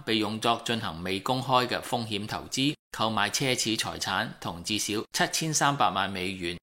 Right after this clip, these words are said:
對美國民主黨候選人嘅政治捐款。美證交會主席根斯勒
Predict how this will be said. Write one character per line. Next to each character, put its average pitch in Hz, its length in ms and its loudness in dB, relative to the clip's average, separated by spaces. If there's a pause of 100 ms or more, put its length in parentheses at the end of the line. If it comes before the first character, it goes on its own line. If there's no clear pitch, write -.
(120)
對 120 160 4
美 113 180 2
國 113 180 2
民 80 220 -8
主 120 160 -2
黨 120 140 2
候 117 180 -2
選 95 300 -2
人 101 180 -2
嘅 95 120 -4
政 98 280 -4
治 92 200 -6
捐 110 260 -2
款。 95 320 -6 (440)
美 101 220 2
證 123 220 2
交 135 220 4
會 120 160 2
主 110 180 -2
席 - 260 0 (160)
根 170 240 2
斯 165 200 4
勒 120 200 2